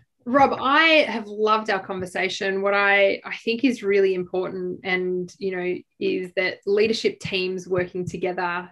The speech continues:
um, actually is so important, and meeting quarterly, I like the rhythm around that, is to, you know,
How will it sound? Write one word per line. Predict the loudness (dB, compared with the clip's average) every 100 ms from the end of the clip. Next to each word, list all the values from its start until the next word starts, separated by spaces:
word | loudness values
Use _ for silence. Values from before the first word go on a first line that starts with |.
| _ -6
um, | -4 -4 -4 -8 -10 -10
actually | -10 -6 -2 -2 -2 -6 -4
is | -2 -2 -8 -14
so | -6 -4
important, | -4 -6 -6 -6 -10 -10 -4
and | -2 0 -2 -4 -6 -8
meeting | -6 0 2 4 2 2 -2 -4 _ _ _ _ _
quarterly, | -2 2 2 2 -2
I | -2
like | -2 -4 -6
the | 0
rhythm | 2 2 2
around | -2 -2 -4 -6
that, | -8 -8
is | -10 -8
to, | -6 -4 -4 -6
you | -4
know, | -4